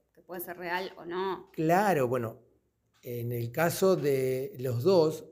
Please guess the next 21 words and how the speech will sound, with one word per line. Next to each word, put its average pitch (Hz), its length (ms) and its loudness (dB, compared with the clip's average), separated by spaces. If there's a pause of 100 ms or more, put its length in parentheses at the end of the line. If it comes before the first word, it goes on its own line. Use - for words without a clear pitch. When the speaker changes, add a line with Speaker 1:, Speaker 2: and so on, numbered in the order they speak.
(920)
Speaker 2:
hay 156 240 2
un 165 140 2
componente 127 540 -4
imaginario, 104 680 -8 (400)
porque 110 380 -8
Speaker 1:
Sí, 180 400 -6
Speaker 2:
en 120 100 -6
el 117 80 -4
caso 151 300 0
de 170 80 2
que 147 100 2
Speaker 1:
sí. 120 60 2
Speaker 2:
fuera 165 200 4
real, 151 600 2 (680)
eh, 113 720 -6 (1700)
yo 151 300 0
me 160 80 2
imagino 175 640 2
que 135 240 2
ese, 139 560 -2 (800)
eh, 117 360 -6